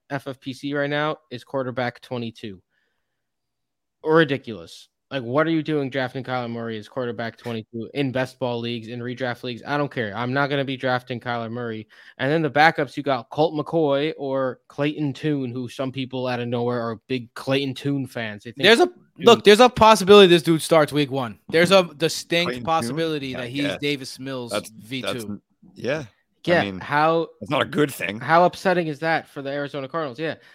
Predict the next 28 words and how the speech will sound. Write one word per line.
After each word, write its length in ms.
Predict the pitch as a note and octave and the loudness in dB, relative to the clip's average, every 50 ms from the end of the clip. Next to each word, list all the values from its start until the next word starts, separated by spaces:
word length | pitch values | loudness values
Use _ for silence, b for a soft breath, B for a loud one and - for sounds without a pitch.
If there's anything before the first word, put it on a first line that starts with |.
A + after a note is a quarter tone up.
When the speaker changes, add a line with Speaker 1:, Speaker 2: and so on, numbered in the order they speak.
| b b | b b
Speaker 1:
So 140 | _ - D#3+ | _ -2 0
when 100 | E3 D#3+ | 2 2
it 60 | D#3 | 0
comes 240 | D#3 F#3+ F#3+ F#3+ F3+ | 0 0 -2 -2 -2
to 60 | - | -8
the 80 | E3+ E3+ | -16 -18
Q 180 | - - F3+ E3+ | -14 -12 -12 -10
B 160 | E3+ F#3+ G3 | -10 -10 -10
position, 580 | F3+ E3+ D3+ C#3+ C#3 - C#3 B2 B2 B2+ - _ - | -8 -8 -8 -8 -6 -6 -6 -4 -4 -6 -8 _ -10
I 80 | C3+ | -8
think 180 | C3 D#3+ D#3 C#3+ | -6 -6 -6 -6
the 80 | D#3 | -6
clear 320 | D3 - - D#3+ D#3 D3 D3 | -8 -6 -4 -2 -2 0 0
answer 300 | D3+ D#3+ D3 - C#3 A#2+ | -2 -2 -4 -6 -8 -10
is 140 | A#2+ A#2 - | -10 -10 -12
just 200 | B2+ A#2+ - - | -14 -14 -12 -12
avoid 520 | A2+ B2+ A2 A#2 B2 B2+ C3 C3 C3 A#2+ | -12 -12 -10 -8 -6 -4 -4 -4 -4 -6
any 260 | A2 B2 B2 B2+ B2+ | -8 -8 -6 -4 -4
and 140 | A#2+ A#2 A#2 | -4 -4 -4
all 240 | A#2 A#2 A#2 A2 G2 | -4 -4 -4 -6 -6
Arizona 500 | G#2 G#2+ G#2+ G#2+ G#2 G#2+ G#2+ G#2 G#2 G2+ | -6 -6 -8 -8 -8 -8 -8 -8 -8 -10
Cardinals. 560 | - - A#2 G#2 F#2 - F2+ - - - - _ _ _ _ _ _ _ _ _ _ _ _ _ _ _ _ _ _ _ _ _ _ _ _ _ _ _ _ _ _ _ _ b b b b b b | -10 -10 -12 -12 -12 -14 -18 -20 -20 -20 -20 _ _ _ _ _ _ _ _ _ _ _ _ _ _ _ _ _ _ _ _ _ _ _ _ _ _ _ _ _ _ _ _ b b b b b b
Simple 260 | b - B2 G2+ - C#3 | b -8 -8 -4 -4 -2
Speaker 2:
I 40 | |
Speaker 1:
as 40 | D#3 | 0
that. 160 | D#3 D3+ D3 | 0 -2 -2
Speaker 2:
mean, 160 | C3+ B2 - _ _ _ | -6 -10 -16 _ _ _
yeah. 280 | - A#2+ C#3 C3+ G2+ | -16 -10 -10 -8 -8